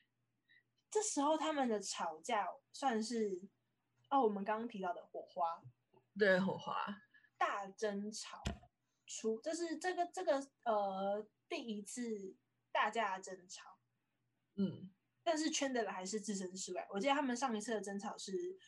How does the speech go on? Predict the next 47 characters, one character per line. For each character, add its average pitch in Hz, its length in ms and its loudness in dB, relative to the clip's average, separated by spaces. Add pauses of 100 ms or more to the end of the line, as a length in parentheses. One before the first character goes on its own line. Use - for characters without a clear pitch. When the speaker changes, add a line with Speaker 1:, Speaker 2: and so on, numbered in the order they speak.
(160)
Speaker 1:
Chandler 220 460 0
抽 180 340 -4
烟。 165 220 -8 (1040)
Speaker 2:
呃， 180 380 2
对。 - 460 0 (260)
Speaker 1:
然 185 260 -8
后 175 420 -4 (460)
Chandler 240 340 2
就 196 120 -4
是 196 120 -4 (1400)
点 220 160 2
了 208 140 2
一 277 60 2
个 254 120 2
火， 208 420 -4
然 220 120 0
后 226 100 0
引 226 100 4
起 208 180 0
火 202 180 -4
灾 196 180 -2
之 196 120 -2
后 190 60 -2
就 196 100 -2
走 185 240 -10
了。 - 120 -20 (960)
然 196 80 2
后 214 80 4
这 285 100 4
次 311 140 4
也 220 140 2
是， - 160 -4 (260)
<laughs> - 240 -20
这 - 240 4
次 403 160 8
也 254 100 6
是 302 200 4
Chandler 269 400 6
因 247 100 4
为 247 120 4
吵 523 180 2
狗 554 280 4 (380)
点 - 180 6
了 240 80 4
一 262 200 6
个 247 180 6
火， 202 340 2